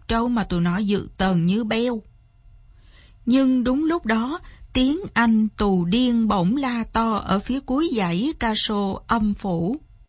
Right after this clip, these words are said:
"Ông một điểu, ông một điểu,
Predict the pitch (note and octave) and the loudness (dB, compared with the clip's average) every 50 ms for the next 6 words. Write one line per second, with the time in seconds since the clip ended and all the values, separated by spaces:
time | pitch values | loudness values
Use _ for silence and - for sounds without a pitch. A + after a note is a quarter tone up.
0 | _ _ _ _ _ _ _ _ _ _ _ _ _ _ _ _ _ _ _ - | _ _ _ _ _ _ _ _ _ _ _ _ _ _ _ _ _ _ _ -14
1 | - - B3 C#4 D#4 D#4 F4 E4+ D#4+ B3+ A3 A3 G#3+ G#3 G#3 G3+ - - - - | -4 2 4 4 4 4 2 0 2 2 4 4 4 4 2 0 -2 -8 -4 -2
2 | G#3 G#3 G#3 A3+ C4+ E4 E4 - - - - - - - - - C4 C4+ D4 D4+ | 0 0 2 0 0 -2 -2 -6 -10 -18 -20 -20 -20 -8 -2 2 4 4 4 2
3 | E4+ E4+ D#4+ B3+ G#3+ G#3+ G#3 G3+ G3 - - - - F#3 F#3+ F#3+ G3+ A#3 C#4+ D4+ | 0 -2 0 0 2 2 2 0 0 -4 -10 -6 -2 0 2 2 2 0 -2 -4